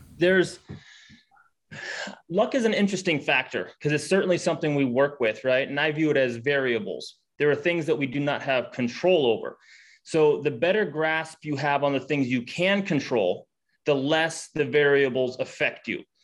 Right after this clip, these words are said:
So it's trying to control chaos, basically. <laughs> And the better innate dogman that you are, um, the more that those variables actually play to your favor. Everybody out there is gonna have good luck. They're gonna have bad luck.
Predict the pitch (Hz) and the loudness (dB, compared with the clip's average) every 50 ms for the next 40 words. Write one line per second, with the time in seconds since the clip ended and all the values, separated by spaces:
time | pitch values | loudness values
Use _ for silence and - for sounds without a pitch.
0 | _ _ _ _ _ - - 165 156 147 143 143 113 - - - - - 156 151 | _ _ _ _ _ -4 2 4 6 6 6 4 2 -2 -8 -6 -2 0 0 0
1 | 151 - - - - - _ _ _ _ _ _ _ - - - 185 185 196 214 | 0 -4 -14 -16 -16 -20 _ _ _ _ _ _ _ -12 -6 -2 0 0 2 2
2 | 220 196 196 196 - 165 143 - - 170 156 147 143 - - - 151 135 120 107 | 0 0 -2 -2 -2 -2 -2 -2 0 2 2 2 0 -2 -4 -2 0 0 2 0
3 | 82 78 78 - - - 117 101 95 - 110 107 - - - - - - - - | 0 -2 -6 -8 -6 -4 -4 -4 -4 -6 -8 -8 -6 -6 -4 -4 -6 -6 -4 -2
4 | 190 - 190 - - - - - - - 151 151 151 139 123 160 165 175 196 196 | -2 -2 -2 -4 -14 -18 -20 -10 -4 -2 0 0 0 0 0 0 0 2 4 2
5 | 196 - - 151 151 151 156 165 - - 131 131 139 139 147 151 151 147 147 147 | 2 2 0 0 0 0 -2 -2 -4 -4 -2 0 2 2 2 2 0 0 -2 -2
6 | 143 139 127 123 - 127 127 120 120 120 127 139 151 185 185 - _ _ _ _ | 0 -2 -2 -2 -4 -2 0 2 2 2 2 0 -2 -4 -6 -12 _ _ _ _
7 | - - _ - - 135 131 131 131 131 131 127 127 110 - - _ _ _ _ | -20 -20 _ -6 -4 -2 -2 -2 -2 -2 -2 -4 -6 -8 -10 -14 _ _ _ _
8 | _ - 139 143 147 147 147 156 165 180 190 185 185 175 175 170 160 156 151 151 | _ -8 -4 -4 -2 0 2 2 4 4 4 2 2 -2 0 2 2 4 4 2
9 | 147 143 - - - _ _ _ _ _ - 139 127 160 185 202 190 151 135 123 | 0 -4 -8 -14 -20 _ _ _ _ _ -10 -4 -2 0 0 2 2 2 0 0
10 | 113 120 120 120 117 - - 123 135 139 - 151 117 - - 143 135 131 123 - | 0 0 -2 -2 -2 -4 -4 -4 -4 -4 -6 -10 -10 -6 -2 -2 -2 -2 -2 -2
11 | - 127 120 113 - 127 120 117 110 117 110 - - 226 214 - - 143 135 131 | -2 -2 -2 -2 -2 0 0 0 0 -2 -2 0 0 0 0 0 2 2 2 2
12 | 127 120 117 117 113 - 131 127 123 117 113 - 135 131 117 123 120 113 113 113 | 2 2 0 0 -2 -2 -2 0 0 0 -2 -2 -4 -4 -2 -2 -2 -4 -2 -2
13 | 135 135 131 127 127 127 127 127 - 123 113 120 117 110 113 107 104 104 - 123 | -2 -2 0 0 0 0 0 0 -2 -4 -4 -2 -4 -4 -4 -4 -6 -4 -2 -2
14 | 123 123 120 120 123 123 117 113 117 - | 0 0 0 0 0 0 0 0 -2 -4